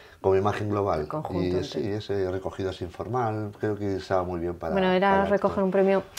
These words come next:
Speaker 3: visteis que el acto también era un poco informal,
Speaker 1: Más
Speaker 3: no tenía
Speaker 1: fresco,
Speaker 3: así, era
Speaker 1: sí.
Speaker 3: muy fresco.
Speaker 1: No era
Speaker 3: Y yo creo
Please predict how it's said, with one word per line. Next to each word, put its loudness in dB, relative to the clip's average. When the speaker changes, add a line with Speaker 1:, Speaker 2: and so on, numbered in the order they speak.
Speaker 3:
visteis 4
que 2
el 8
acto 4
también 2
era 6
un 6
poco 4
informal, -2
Speaker 1:
Más 0
Speaker 3:
no 2
tenía 2
Speaker 1:
fresco, 0
Speaker 3:
así, -4
era -2
Speaker 1:
sí. -2
Speaker 3:
muy 0
fresco. 0
Speaker 1:
No -4
era 0
Speaker 3:
Y 0
yo -6
creo 4